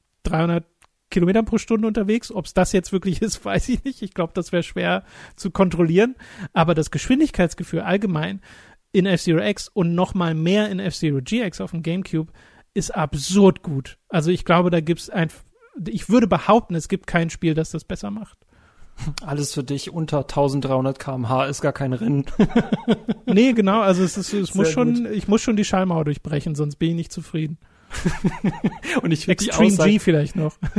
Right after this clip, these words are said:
Speaker 2: <laughs> Ich find die Aussage irgendwie witzig. Äh, ja, Strecken, das ist so eine Sache, wenn, wenn, wenn das so schnell vorbei ist, dass du die Strecke gar nicht gesehen hast. <laughs>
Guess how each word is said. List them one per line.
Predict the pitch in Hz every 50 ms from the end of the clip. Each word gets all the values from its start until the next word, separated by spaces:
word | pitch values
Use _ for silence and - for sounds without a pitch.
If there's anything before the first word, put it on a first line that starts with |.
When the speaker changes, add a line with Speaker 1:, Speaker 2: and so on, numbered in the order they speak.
| 185 175 -
Speaker 2:
<laughs> | - - - - 202 156 190 190 -
Ich | 156 -
find | 180 165
die | 170 -
Aussage | 160 175 170 165 - 170 160 160
irgendwie | 180 185 156 160 156 123
witzig. | 147 156 - - 185 180 180 - 196 - -
Äh, | 160 160 165 160 165 160 151 160 160
ja, | 160 165 147 143 175 196 185 175 175
Strecken, | 165 - - 170 208 202 - 202 196 180
das | 170 160 151
ist | 226 -
so | - 196
eine | 180 175 156
Sache, | 135 190 196 - - 180 170 160 151
wenn, | 151 160 180 175 156
wenn, | 156 175 160 - 151 156
wenn | 151 165 170
das | 175 156 - -
so | 170 185 233
schnell | - - - 196 196 202
vorbei | - 196 170 139 156 170 185 180
ist, | 170 170 - 185
dass | 165 -
du | -
die | 165 156
Strecke | - - 165 - 180
gar | 160 185 175
nicht | 175 143 - - -
gesehen | 165 156 - 170 180 202 190 143
hast. | 135 165 - - - -
<laughs> | -